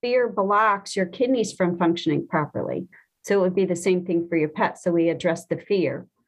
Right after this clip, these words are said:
There was a gal last week, I did her two dogs,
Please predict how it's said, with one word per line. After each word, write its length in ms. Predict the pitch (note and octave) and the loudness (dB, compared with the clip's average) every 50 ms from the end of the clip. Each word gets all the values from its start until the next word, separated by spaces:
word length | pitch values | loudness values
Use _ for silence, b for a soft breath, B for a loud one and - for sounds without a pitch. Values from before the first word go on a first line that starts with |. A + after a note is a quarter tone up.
| _ _ _ _ _ | _ _ _ _ _
There 140 | - G#3 G#3+ | -2 0 0
was 140 | G#3 G3+ G3+ | 0 0 0
a 120 | F#3+ F#3 | 0 -2
gal 400 | E3+ - - G3 A3 A3 A3+ A3 G3 | -2 -2 0 2 2 4 4 4 4
last 360 | G#3 A3 A#3 B3 B3 - - | 2 2 2 0 -2 -2 -2
week, 160 | G#3+ F#3 F3+ | -2 -2 -2
I 80 | F#3 F3+ | -2 -4
did 300 | F3+ F#3 F#3 F3+ F3 F#3 | 0 0 0 0 0 0
her 340 | F#3 F#3+ F3+ E3+ E3+ E3+ - - | -2 0 0 0 0 -2 -6 -6
two 220 | - - A3+ A#3 | -2 -2 0 0
dogs, 500 | G3 F#3+ E3+ D#3+ D3+ D#3 E3 E3 - - | 2 2 2 2 2 0 -2 -4 -8 -8